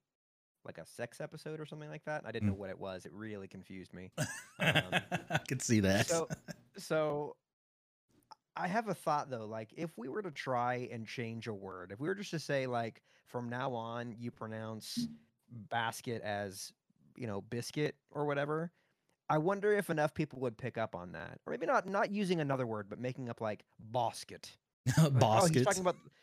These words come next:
Speaker 1: he's talking about the basket." And I, I don't know why I made it more English. Now it's like Downton Abbey or something.
Speaker 2: <laughs>
Speaker 1: But it is what it is.
Speaker 2: You know, the, these days you could just start saying something and enough people pick it up and it just becomes a thing. That's,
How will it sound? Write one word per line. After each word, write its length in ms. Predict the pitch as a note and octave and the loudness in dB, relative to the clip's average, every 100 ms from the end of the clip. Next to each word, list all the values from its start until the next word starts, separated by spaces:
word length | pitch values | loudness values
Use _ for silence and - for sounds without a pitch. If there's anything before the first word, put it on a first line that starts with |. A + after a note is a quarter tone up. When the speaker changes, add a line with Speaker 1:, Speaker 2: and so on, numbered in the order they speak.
| _ - | _ -2
Speaker 1:
he's 100 | F3 | 2
talking 120 | F#3 | 4
about 120 | E3+ | 4
the 80 | D#3 | 4
basket." 440 | D#3 D3+ C#3+ A2 E2 | 6 4 2 -6 -8
And 120 | A#2+ | -6
I, 80 | B2 - | -8 -6
I 40 | B2+ | -6
don't 80 | D3 | -2
know 100 | C#3+ | 2
why 240 | C#3 C3 | 4 6
I 40 | B2+ | 4
made 160 | A#2+ | 2
it 80 | A#2 | 0
more 180 | A#2+ A2+ | 0 0
English. 540 | G#2 A2 G2 F#2+ - | 0 -4 -6 -8 -6
Now 120 | G#2 G#2 | -6 -6
it's 160 | - | -6
like 280 | A2 G#2+ - G#2 | -4 -6 -8 -6
Downton 340 | G#2+ G#2+ G#2 | -4 -4 -6
Abbey 260 | G#2 G#2 G2 | -6 -4 -4
or 80 | F#2 | -6
something. 340 | F#2+ F#2 F2 F#2 - | -8 -6 -6 -6 -4
Speaker 2:
<laughs> 0 | F#2+ - E3+ - - - - - - - - F#3 F3 | -6 -6 -10 -10 -10 -12 -10 -12 -10 -12 -4 -2 0
Speaker 1:
But 180 | - - _ _ - - | -2 -6 _ _ -20 -12
it 40 | B2 | -10
is 160 | F#2+ | -8
what 80 | F#2+ | -10
it 80 | F2+ F2 G2 | -10 -10 -12
is. 80 | - - _ - | -14 -20 _ 2
Speaker 2:
You 180 | D3 D3+ | 4 4
know, 100 | - - - | 2 -6 -4
the, 160 | D#3 - - | 0 0 2
these 280 | D#3 A#3+ F3+ | 6 8 10
days 240 | F3 D3+ | 8 8
you 80 | F3 | 6
could 120 | D#3 | 6
just 140 | D3 | 4
start 320 | - C#3 B2+ - | 6 6 6 4
saying 440 | - A#2+ B2 A#2 | 6 8 8 8
something 680 | A#2+ G#2+ A2 G#2 G2 G#2 C3 _ - | 6 6 6 6 8 6 2 _ 4
and 400 | B2 A2+ A2 - | 8 10 8 8
enough 240 | A#2+ - | 6 6
people 240 | B2+ A2 | 4 4
pick 220 | G#2+ A#2 A2 | 4 6 6
it 80 | |
up 220 | G#2+ G2+ G#2 | 6 6 6
and 80 | |
it 100 | G2 | 4
just 180 | F2+ F#2+ | 4 2
becomes 320 | G#2+ G#2+ F2+ | 2 4 4
a 40 | F2 | 4
thing. 300 | A2 F2 F#2 | 4 6 6
That's, 320 | G2+ - | 6 2